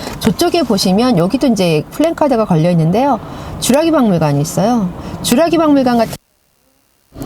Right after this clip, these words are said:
공룡 박물관이기 때문에 초등학생이나 유치원 다니고 뭐 이렇게 아기들 키우는 엄마들은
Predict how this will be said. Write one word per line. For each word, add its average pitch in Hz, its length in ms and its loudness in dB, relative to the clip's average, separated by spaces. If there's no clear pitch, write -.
공룡 277 340 2
박물관이기 185 680 2
때문에 165 500 2
초등학생이나 311 760 0
유치원 302 420 0
다니고 190 400 2
뭐 151 140 2
이렇게 170 340 0
아기들 175 800 0
키우는 302 380 2
엄마들은 180 600 2